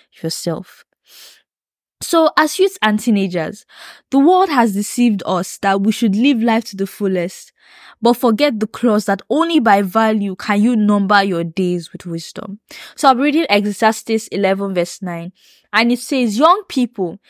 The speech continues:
it is wonderful to be young. Enjoy every minute of it. Do everything you want to do. Take it all in. But remember that you must give account to God for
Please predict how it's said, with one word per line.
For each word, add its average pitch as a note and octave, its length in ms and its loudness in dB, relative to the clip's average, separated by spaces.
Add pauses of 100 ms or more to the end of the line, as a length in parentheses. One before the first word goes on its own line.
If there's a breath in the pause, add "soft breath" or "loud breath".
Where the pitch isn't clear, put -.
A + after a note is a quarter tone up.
(160 soft breath)
it A3 120 -4
is B3+ 160 -2
wonderful E4+ 540 2
to - 120 -6
be G3+ 220 -2
young. F#3+ 440 -2 (600 soft breath)
Enjoy D4 680 4
every B3+ 260 0
minute A#3 380 0
of F3 240 -2
it. - 320 -10 (420)
Do E4 240 6
everything B3+ 480 0
you G#3+ 140 4
want G#3+ 320 0
to G#3 100 -8
do. G3 140 -8
Take - 340 -2
it D4 160 0 (100)
all A3 380 2
in. F3+ 320 -6 (380 soft breath)
But B3 140 4
remember C4 580 0
that G#3+ 280 -4
you A#3 100 -2
must A3 320 0
give C#4 300 0
account F#3+ 760 -8 (320)
to G#3+ 140 -4
God G#3+ 340 0
for - 220 -4